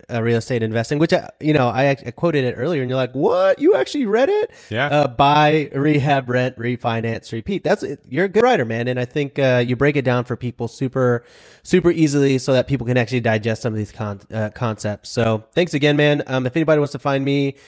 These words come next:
Speaker 1: uh, on the, on the interwebs, on the, on the YouTubes, you can find me at Rob Built,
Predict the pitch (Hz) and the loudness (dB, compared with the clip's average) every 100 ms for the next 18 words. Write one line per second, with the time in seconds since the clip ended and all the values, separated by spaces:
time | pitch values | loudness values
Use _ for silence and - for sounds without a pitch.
0 | - _ _ - 123 117 117 - 123 139 | -20 _ _ -6 0 0 0 -2 -2 0
1 | 139 131 135 139 147 151 147 143 143 156 | -2 -2 -2 -2 0 2 2 4 2 2
2 | 143 139 123 110 104 - 120 113 104 143 | 0 0 2 0 -4 -8 -8 -6 -2 -4
3 | 151 165 170 185 147 147 131 147 139 135 | -2 0 2 0 -2 -6 -2 0 0 0
4 | 117 113 139 156 165 208 - - | 0 0 2 4 4 2 0 -10